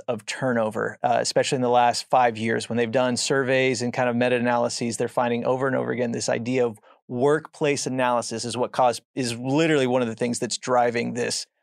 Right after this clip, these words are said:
massive exodus that we call the resignation. And so, um,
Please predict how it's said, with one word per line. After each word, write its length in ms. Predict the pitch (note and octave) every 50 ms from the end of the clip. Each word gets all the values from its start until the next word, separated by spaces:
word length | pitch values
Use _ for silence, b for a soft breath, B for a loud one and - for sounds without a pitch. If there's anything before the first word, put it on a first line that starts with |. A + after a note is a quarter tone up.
| _ _
massive 520 | - B2+ B2+ B2+ B2 A#2+ A#2 - - A2+ A#2+
exodus 400 | A#2 A2+ - - A#2 A#2 A2+ -
that 140 | - B2 A#2+
we 80 | A#2+
call 180 | - - A#2+ A#2
the 100 | A#2+ A#2
resignation. 760 | - - B2 - - - - A2+ - - - - - - - - B B B B B B B B
And 180 | C3+ C3 B2+
so, 520 | A#2+ - D3 C#3 C3+ C3 B2+ B2 A#2+ - -
um, 380 | - B2+ A#2+ A#2 A2+ G#2+ A2